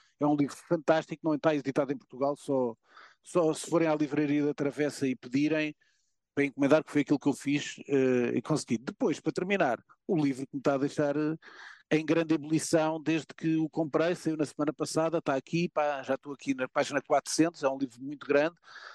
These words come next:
chama-se A Idade do Vício, do, de, de uma senhora que se chama Dipti Kapoor e que vive em Portugal. É sobre um rapaz que vai lá do Uttar Pradesh e que vai ter a um dos,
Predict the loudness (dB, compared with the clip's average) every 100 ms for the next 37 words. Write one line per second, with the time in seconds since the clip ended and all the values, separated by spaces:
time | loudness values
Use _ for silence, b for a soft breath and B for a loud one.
0 | B -6 -2 0 0 4 4 4 2 2
1 | 0 _ -12 -2 -2 -2 -10 -12 _ _
2 | _ _ _ _ _ _ 0 2 4 4
3 | 2 6 6 6 2 0 0 2 2 0
4 | 0 -2 0 -2 -2 -4 -2 0 2 2
5 | _ -20 -20 -20 _ _ _ _ -4 -4
6 | -2 -2 -2 -6 -6 -2 -2 -4 -12 2
7 | 2 4 2 2 0 -8 _ _ _ _
8 | _ _ 2 4 6 6 4 4 2 4
9 | 4 2 -2 -10 -16 -18 -2 2 2 0
10 | -2 0 0 2 0 0 0 -2 -6 -20
11 | -8 -6 -2 2 2 2 0 -2 -2 -4
12 | -2 -6 -6 -6